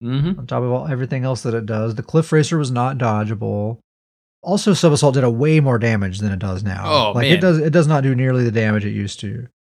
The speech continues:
Speaker 1: And then it, it didn't have the, the two, you know, now it's like the two different cast thing. None of that.
Speaker 2: Mm-hmm. Yeah. Yeah. Yeah, you got straight percentage damage done when you're with your animal companion abilities slotted.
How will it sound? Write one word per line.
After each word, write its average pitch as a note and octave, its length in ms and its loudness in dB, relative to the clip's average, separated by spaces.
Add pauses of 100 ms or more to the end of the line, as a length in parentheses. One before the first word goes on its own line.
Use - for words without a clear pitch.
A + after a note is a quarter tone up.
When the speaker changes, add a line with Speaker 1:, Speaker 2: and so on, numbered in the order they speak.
Speaker 1:
And B2 140 -4
then F#3 160 2
it, D#3+ 240 -2
it A2+ 80 -2
didn't C3+ 220 -2
have A#2+ 340 -2
the, F2 540 -10 (240)
the D#2+ 180 -16
two, A#2 640 -6
you G#2+ 100 -8
know, E2 120 -14
now G2 240 -6
it's - 120 -14
like F#2 160 -10
the - 80 -20
two G2 360 -8
different - 360 -14
cast F2+ 480 -14
thing. F2 440 -14 (640)
None A2+ 200 -4
of E2+ 80 -10
that. D2+ 240 -18 (100)
Speaker 2:
Mm-hmm. A#2+ 600 -6
Yeah. A2 320 -4 (340)
Yeah. A2 280 -8 (840)
Yeah, A#2+ 140 -2
you B2 180 -2
got A#2 160 -2
straight B2+ 400 -6
percentage C3+ 480 -2
damage B2+ 420 -2
done C3+ 480 -2
when C3 160 -4
you're B2 140 -4
with C#3 180 -8
your A#2+ 180 -4
animal C3 320 -4
companion C3+ 460 -4
abilities C3 340 -4
slotted. C3+ 600 -8